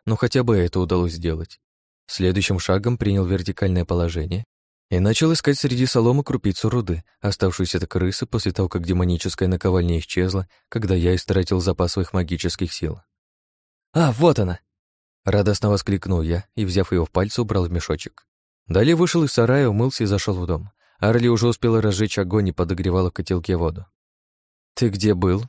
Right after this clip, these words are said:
Она смерила меня подозрительным взглядом. "Не спалось, вот и решил прогуляться", соврал я знахарке и, подойдя к столу,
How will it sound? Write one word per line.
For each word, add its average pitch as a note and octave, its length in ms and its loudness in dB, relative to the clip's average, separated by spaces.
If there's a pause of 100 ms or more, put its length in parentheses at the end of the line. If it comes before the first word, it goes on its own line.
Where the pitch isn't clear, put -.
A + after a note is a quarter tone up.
(520)
Она F2+ 160 2
смерила F2+ 400 0
меня E2+ 240 0
подозрительным F2+ 640 -2
взглядом. E2+ 520 -6 (920)
"Не C3+ 180 4
спалось, D#3 600 4
вот A2+ 200 2
и C3 60 4
решил A#2+ 260 2
прогуляться", G2+ 600 -2 (380)
соврал G2+ 420 0
я F2+ 160 2
знахарке G2+ 500 -2
и, F2 40 -2
подойдя F2 420 0
к - 80 -10
столу, E2 340 -4